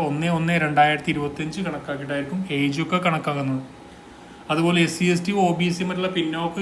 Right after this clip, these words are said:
വിഭാഗക്കാരായിട്ടുള്ള ആളുകളാണെങ്കിൽ അവർക്ക് അതിൻ്റെതായിട്ടുള്ള ഏജ് ഇളവുകളും മറ്റു കാര്യങ്ങളൊക്കെ ലഭിക്കുന്നതായിരിക്കും എന്നും കൂടിയും പറഞ്ഞിട്ടുണ്ട്. പിന്നെ മറ്റുള്ള നോട്ടിഫിക്കേഷൻസ് ആണ് അസിസ്റ്റന്റ് സെക്രട്ടറി, ഡാറ്റ എൻട്രി ഓപ്പറേറ്റർ, സിസ്റ്റം അഡ്മിനിസ്ട്രേറ്റർ, അതുപോലെ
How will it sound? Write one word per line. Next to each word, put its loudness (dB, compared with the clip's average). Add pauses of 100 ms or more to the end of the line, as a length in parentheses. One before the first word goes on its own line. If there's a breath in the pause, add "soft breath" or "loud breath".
വിഭാഗക്കാരായിട്ടുള്ള 2
ആളുകളാണെങ്കിൽ 0
അവർക്ക് -4
അതിൻ്റെതായിട്ടുള്ള -2 (120)
ഏജ് -2 (120)
ഇളവുകളും -2
മറ്റു -6
കാര്യങ്ങളൊക്കെ 0
ലഭിക്കുന്നതായിരിക്കും -4
എന്നും -2
കൂടിയും -6
പറഞ്ഞിട്ടുണ്ട്. -2 (760 loud breath)
പിന്നെ 8 (160)
മറ്റുള്ള 0 (120)
നോട്ടിഫിക്കേഷൻസ് -2
ആണ് -2
അസിസ്റ്റന്റ് -4 (100)
സെക്രട്ടറി, -2 (160)
ഡാറ്റ 2
എൻട്രി -4 (160)
ഓപ്പറേറ്റർ, -2 (120)
സിസ്റ്റം -6 (100)
അഡ്മിനിസ്ട്രേറ്റർ, -2 (680 loud breath)
അതുപോലെ 0